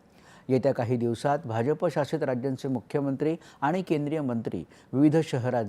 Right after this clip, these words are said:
जाऊन केंद्र सरकारच्या कामगिरीचा लेखाजोखा मांडणार आहेत. त्यानंतर गावागावापर्यंत पोहोचण्यासाठी अकरा जूनपासून हे अभियान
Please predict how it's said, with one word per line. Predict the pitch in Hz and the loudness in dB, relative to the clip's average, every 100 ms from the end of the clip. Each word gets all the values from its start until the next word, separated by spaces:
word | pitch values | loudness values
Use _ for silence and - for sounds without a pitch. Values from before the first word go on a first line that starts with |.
| 131 | 0
जाऊन | 117 87 - - - | 0 -2 -12 -20 -4
केंद्र | - 156 165 | 4 4 4
सरकारच्या | 160 156 160 151 165 | 2 0 0 -2 -2
कामगिरीचा | 143 120 117 123 113 139 131 139 | -2 -2 0 -2 -2 -4 -4 -4
लेखाजोखा | 117 - 127 113 - 117 | -6 -4 -4 -4 -2 -2
मांडणार | 110 107 117 | -2 -2 0
आहेत. | 120 160 - - - | 0 -2 -6 -20 -2
त्यानंतर | 156 156 151 151 180 | 0 2 -2 0 0
गावागावापर्यंत | 156 120 127 135 131 143 156 185 190 | 2 0 2 2 2 2 0 -2 -4
पोहोचण्यासाठी | 160 143 147 - 143 123 - 101 - - - | -2 -2 -2 -4 -4 -4 -4 -8 -8 -18 -4
अकरा | 135 - 160 | -2 0 0
जूनपासून | 143 160 170 160 123 113 92 90 - - | 2 0 2 0 0 -4 -6 -10 -14 0
हे | 127 | 0
अभियान | 113 104 127 131 | 2 0 2 2